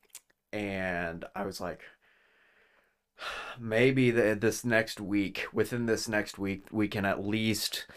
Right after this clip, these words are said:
get started by late April."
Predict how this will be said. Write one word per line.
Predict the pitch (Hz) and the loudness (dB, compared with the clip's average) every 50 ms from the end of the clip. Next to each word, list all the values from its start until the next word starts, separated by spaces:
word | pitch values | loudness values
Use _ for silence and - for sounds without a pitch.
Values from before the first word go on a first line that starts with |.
| - - - - | -20 -20 -16 -6
get | - 214 120 - | 2 4 4 4
started | - - - - - 123 110 107 104 104 98 98 95 98 92 | 4 2 0 4 4 6 6 8 6 6 6 4 4 2 2
by | 90 104 95 92 92 92 90 87 90 90 101 - _ - - - - | 4 4 6 6 6 6 4 4 2 2 0 -2 _ -20 -20 -8 -2
late | - 113 104 101 98 101 101 - - - | 0 2 4 6 6 4 4 0 0 -2
April." | 95 92 90 - - 90 87 85 80 - | -2 -2 -2 -4 -2 0 0 0 0 -2